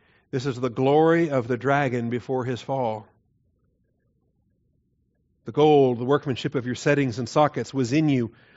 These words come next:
on the day that you were created. The, the being that he's rebuking here is a created being, not a born being. He wasn't born, he was created. On the day you were created, they were prepared. You were the Messiah cherub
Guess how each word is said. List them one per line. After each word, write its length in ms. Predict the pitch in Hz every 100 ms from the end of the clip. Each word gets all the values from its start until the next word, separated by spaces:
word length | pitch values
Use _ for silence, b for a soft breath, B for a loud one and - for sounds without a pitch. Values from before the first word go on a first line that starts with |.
| b -
on 160 | 135
the 100 | 139
day 320 | 131 143 160
that 140 | 156 156
you 180 | 147 151
were 160 | 156
created. 800 | - 156 147 151 165 151 117 104 - _ _ _ _
The, 220 | 175 147
the 240 | 117 123 123
being 380 | 113 170 165 147
that 80 |
he's 180 | 139 139
rebuking 460 | 139 127 165 160 120
here 180 | 143 143
is 140 | 127
a 60 | 131
created 520 | - 147 156 151 127
being, 240 | 139 131
not 160 | 127 131
a 60 |
born 580 | 123 131 139 135 131 127 - 117
being. 300 | 123 120 113
He 80 | 120
wasn't 340 | 131 131 151
born, 320 | 151 139 117
he 80 | 117
was 160 | 117 107
created. 560 | 135 131 123 110 110 _ _ _ _ _ _ _ _ _ _ _ _ _ _ _ _ _ _ _ _
On 120 | - 117
the 80 |
day 240 | 110 131 143
you 160 | 143
were 100 | 143
created, 480 | 139 - 143 143 127
they 80 | 123
were 160 | 120 120
prepared. 580 | 127 - 135 139 113
You 300 | 113 135 175
were 320 | 170 170 165 139
the 140 | 131
Messiah 580 | 135 123 160 147 151 147
cherub 640 | - 156 147 131 120 113